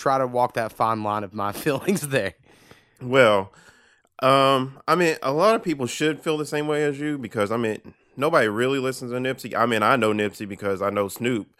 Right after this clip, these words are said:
Speaker 2: and
Speaker 1: Right.
Speaker 2: that's Snoop's little cousin. And I've been, I've been
Speaker 1: When he,
Speaker 2: pay-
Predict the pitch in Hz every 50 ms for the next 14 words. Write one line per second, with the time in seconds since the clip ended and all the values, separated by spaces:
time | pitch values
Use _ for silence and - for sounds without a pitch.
0 | _ - _ _ _ - 95 98 98 98 98 98 92 90 90 135 123 - - -
1 | - - _ - 101 101 123 135 - - - 214 120 - - 117 110 104 101 -
2 | 139 147 135 98 95 92 92 92 - _ _ _ _ _ - - 95 95 95 92
3 | 92 92 92 92 90 101 127 135 110 104 101 95 95 90 - _ - 113 127 120
4 | 107 104 92 - _ - 143 160 180 185 185 190 185 -